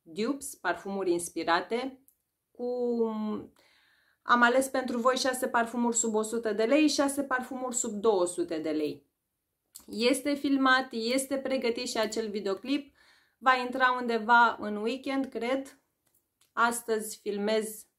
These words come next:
din nou mă repet, acest video pe repede înainte și voi îl veți vedea tot astăzi.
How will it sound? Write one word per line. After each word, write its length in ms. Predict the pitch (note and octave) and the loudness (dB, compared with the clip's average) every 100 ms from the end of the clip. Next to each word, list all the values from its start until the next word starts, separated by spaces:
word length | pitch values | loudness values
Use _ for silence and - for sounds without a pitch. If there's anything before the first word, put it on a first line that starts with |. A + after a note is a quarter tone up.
| _ | _
din 260 | D#3 F#3 F#3 | -8 -4 -2
nou 280 | G3+ G3 | 0 0
mă 140 | F3 E3 | 2 0
repet, 480 | E3 D#3+ E3 D#3+ - _ - | 0 -4 -4 -6 -10 _ -10
acest 500 | - A3+ B3 B3 G3 | -2 -2 -2 -4 -4
video 320 | F#3 A3+ G3+ | -4 -2 0
pe 220 | G3 F3 F3 | 0 0 2
repede 440 | G#3 A#3 A3+ F#3+ | 2 0 -2 0
înainte 560 | F#3+ F3+ G3 A#3 A#3 A#3 | 0 0 0 -2 -2 -4
și 160 | - | -4
voi 300 | F3+ G#3+ A3+ | -4 0 0
îl 200 | G3+ F3+ F3 | 0 -2 -4
veți 300 | G3 G3+ E3+ | -4 -4 -4
vedea 460 | F3 F3 G3 F#3+ | -4 0 0 0
tot 240 | - F#3+ F3 | -4 -4 0
astăzi. 520 | D3 - - C#3 | -2 -2 -16 -16